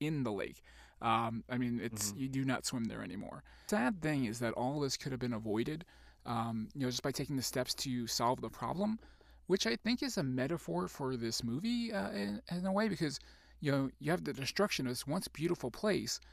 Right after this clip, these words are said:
Speaker 1: um, and that all ties into Danny Parker, who is the star of the show here, uh, who is, you know, he's destroyed by his addiction to meth, uh, which for reasons we'll eventually learn. I mean,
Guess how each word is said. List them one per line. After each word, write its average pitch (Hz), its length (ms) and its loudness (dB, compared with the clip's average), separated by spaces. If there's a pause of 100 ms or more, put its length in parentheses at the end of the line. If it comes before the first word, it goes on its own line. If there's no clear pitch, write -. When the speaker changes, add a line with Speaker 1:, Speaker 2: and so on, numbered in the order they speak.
(400)
Speaker 1:
um, 127 420 2 (160)
and 131 460 2 (340)
that 165 140 4
all 170 80 6
ties 185 320 0
into 135 100 -2
Danny 147 320 0
Parker, 190 360 0
who 127 120 -2
is 127 80 -2
the 123 80 -4
star 151 220 0
of 131 80 0
the 113 80 -2
show 147 300 2
here, - 360 -6 (540)
uh, 113 260 0
who 135 280 -4
is, 120 420 2 (160)
you 131 100 0
know, 110 80 0
he's 123 240 -6 (240)
destroyed 208 480 2
by 110 140 2
his 113 240 -2
addiction 127 340 -2
to 107 80 0
meth, 113 380 2 (580)
uh, 113 260 2 (200)
which 123 180 2
for 120 140 -4
reasons 120 280 2
we'll 110 200 0
eventually 107 420 -4
learn. 143 460 2 (920)
I 151 60 0
mean, 160 380 0